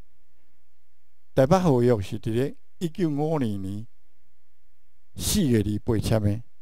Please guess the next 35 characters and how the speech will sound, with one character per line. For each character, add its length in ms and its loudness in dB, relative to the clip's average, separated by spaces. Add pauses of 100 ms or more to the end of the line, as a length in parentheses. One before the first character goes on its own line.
(140)
即 120 2
个 100 6
日 160 6
子 220 0
就 160 4
是 220 -4 (420)
旧 300 10
金 260 2
山 360 6
合 220 6
约 380 4 (1120)
生 440 8
效 260 10
的 140 4
日 200 2
期。 360 -6 (440)
旧 160 8
金 220 4
山 220 6
合 180 8
约 200 10
是 160 2
伫 160 -2
咧 120 0
九 280 8
月 120 6
初 200 2
八， 140 0 (800)
一 120 -2
九 180 4
五 260 6
一 100 6
年 240 0
签 260 0
的， 160 -4